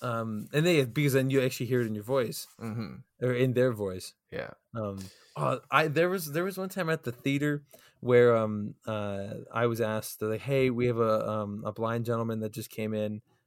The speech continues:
Speaker 1: Like, his family was going to one movie and he wanted to go to, to Rambo: The Last Blood by
Speaker 2: Mm-hmm.
Speaker 1: himself." So then, like, I escorted him, like, to his seat. Like, I, you know, like, I went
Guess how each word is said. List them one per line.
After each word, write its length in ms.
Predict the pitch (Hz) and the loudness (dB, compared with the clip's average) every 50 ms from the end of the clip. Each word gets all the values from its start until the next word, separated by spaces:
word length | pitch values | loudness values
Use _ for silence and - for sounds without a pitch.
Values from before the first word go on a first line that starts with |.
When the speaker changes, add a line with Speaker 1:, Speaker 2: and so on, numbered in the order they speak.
| _ _ | _ _
Speaker 1:
Like, 300 | 104 107 107 - - _ _ _ _ _ _ _ _ | -6 -6 -6 -8 -14 _ _ _ _ _ _ _ _
his 200 | - 156 156 151 | -4 -4 -4 -2
family 420 | - - 160 156 175 185 190 196 180 | -2 -4 -2 0 0 0 0 0 0
was 180 | 151 139 123 | 0 -2 -2
going 300 | 113 117 127 131 139 131 117 | 0 0 0 2 2 0 0
to 80 | 104 | -2
one 320 | 101 101 104 113 131 135 131 | -2 -2 -4 -4 -2 -2 -2
movie 380 | 131 135 135 127 139 139 135 120 | -2 -2 0 -2 -2 -4 -4 -4
and 80 | 113 - | -6 -6
he 140 | - 123 123 | -4 -4 -2
wanted 260 | 120 127 123 120 113 | 0 0 0 0 0
to 60 | 117 110 | -2 -2
go 120 | 113 113 | -2 -4
to, 300 | 107 107 104 107 104 104 - - | -2 -4 -6 -6 -8 -10 -14 -12
to 120 | - 110 | -10 -6
Rambo: 580 | 104 107 110 113 123 123 120 120 120 120 117 110 110 | -2 -2 0 0 0 2 2 2 2 0 -2 -6 -8
The 120 | 107 107 104 107 | -12 -12 -10 -10
Last 360 | 113 113 117 113 - - - | -8 -6 -6 -6 -6 -8 -8
Blood 360 | 113 113 113 113 127 147 165 - _ _ _ _ _ _ _ 120 | -4 -2 0 0 -2 -2 -4 -12 _ _ _ _ _ _ _ 0
by 100 | 120 - | 2 2
Speaker 2:
Mm-hmm. 60 | 110 | 4
Speaker 1:
himself." 500 | 139 107 117 - 135 135 170 185 - - _ _ _ _ _ _ _ _ _ | 2 0 0 0 0 0 0 0 -4 -10 _ _ _ _ _ _ _ _ _
So 160 | - - 135 120 | -8 -4 -4 -2
then, 120 | 117 113 110 | -2 -2 -2
like, 180 | 107 110 107 107 | -2 -4 -4 -2
I 260 | 117 120 120 123 123 117 | 2 4 4 6 4 4
escorted 600 | 107 113 117 - - - - 127 117 113 104 110 | 2 0 0 -2 -2 -2 0 0 0 0 -4 -6
him, 400 | 107 113 110 107 104 101 104 107 - _ _ _ _ _ _ - | -4 -4 -2 -2 -4 -4 -8 -12 -16 _ _ _ _ _ _ -4
like, 280 | 104 104 104 - - - | -2 -2 -4 -6 -10 -6
to 160 | - 147 131 | -4 -2 0
his 200 | 120 107 98 - | 0 0 -2 -2
seat. 380 | - - - 151 127 98 - - | -4 -2 -2 -2 -2 -4 -4 -4
Like, 140 | 107 104 104 | -4 -2 -2
I, 40 | 107 | -2
you 200 | 104 107 107 113 110 | -2 -2 -4 -4 -2
know, 60 | 107 | -2
like, 140 | 107 104 104 | -2 -2 -2
I 60 | 107 107 | -2 -2
went 280 | 107 117 113 110 107 | -2 -4 -4 -6 -8